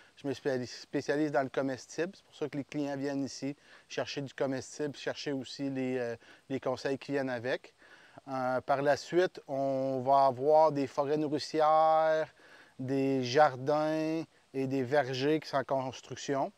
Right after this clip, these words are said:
Euh, dans le fond, les, euh, au niveau, là, des jardins, c'est beaucoup, là, les tisanes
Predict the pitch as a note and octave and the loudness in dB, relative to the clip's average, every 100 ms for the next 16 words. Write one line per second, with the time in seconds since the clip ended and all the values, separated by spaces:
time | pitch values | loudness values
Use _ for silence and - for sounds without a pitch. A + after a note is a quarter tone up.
0 | _ _ - - - _ C3 B2 B2 A#2+ | _ _ -20 -20 -20 _ -4 0 0 0
1 | A#2+ B2 B2 B2+ B2 D#3+ D#3+ D3+ D3+ D#3 | 0 -2 0 -2 0 2 2 4 4 4
2 | D#3 C#3 C#3 C#3 C3 E3+ E3 D3 C3+ C#3+ | 4 2 0 -2 0 0 2 0 0 0
3 | B2 C#3 D#3+ D#3+ C#3+ C3+ - E3+ E3 D#3+ | 0 0 -2 -2 -4 -6 -6 -2 0 2
4 | D3+ D#3 C#3+ C3+ B2 - C#3 C3 D3+ D#3 | 2 2 2 -2 -4 -10 -10 -4 0 0
5 | D#3 D#3 D#3 | 0 -2 -4